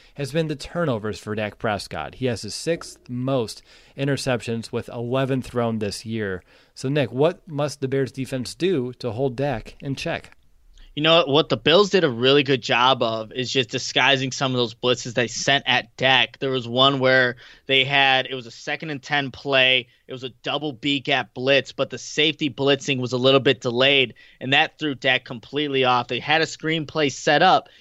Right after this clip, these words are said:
Speaker 2: You would think that would work, but Dak just holds onto the ball a little bit too long. A defensive lineman ends up picking him off. But I guess it's gonna be really trying to confuse Dak pre-snap and then bring something that he's just not expecting.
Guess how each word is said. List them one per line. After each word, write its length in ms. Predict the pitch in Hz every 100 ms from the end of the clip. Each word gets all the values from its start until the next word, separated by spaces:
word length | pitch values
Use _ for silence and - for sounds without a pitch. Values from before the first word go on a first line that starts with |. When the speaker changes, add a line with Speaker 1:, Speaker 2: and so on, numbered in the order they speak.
| -
Speaker 2:
You 140 | 151
would 100 | 139
think 220 | 160 156
that 140 | 160 147
would 120 | 131
work, 400 | 127 160 143 - _ _
but 160 | 135 -
Dak 260 | 143 147
just 200 | 147 123
holds 260 | - 139 135
onto 240 | 143 127
the 80 | 143
ball 240 | 131 127
a 80 | 120
little 160 | 127 165
bit 180 | 170 -
too 220 | - 180
long. 400 | 160 151 147 135 - _
A 100 | 135
defensive 580 | - 147 151 160 143 139
lineman 360 | 139 143 139
ends 180 | 135 131
up 140 | 139 -
picking 280 | 143 147
him 140 | 135 127
off. 260 | 170 143
But 280 | - 147 - - _
I 120 | - 139
guess 160 | 196
it's 100 | -
gonna 180 | - 247
be 220 | 220 214
really 460 | 160 160 190 170 151
trying 460 | - 151 156 190
to 340 | 190 202 175 - _ _ -
confuse 640 | - 147 - 147 165 196 -
Dak 460 | - 143 156 - - - _
pre-snap 800 | - 170 190 - 165 170 147 -
and 100 | 135
then 160 | 143 139
bring 220 | 156 143
something 360 | - 151 147
that 180 | 139 135
he's 160 | 131 135
just 200 | 151 139
not 140 | 143
expecting. 720 | 127 - - 156 196 165 123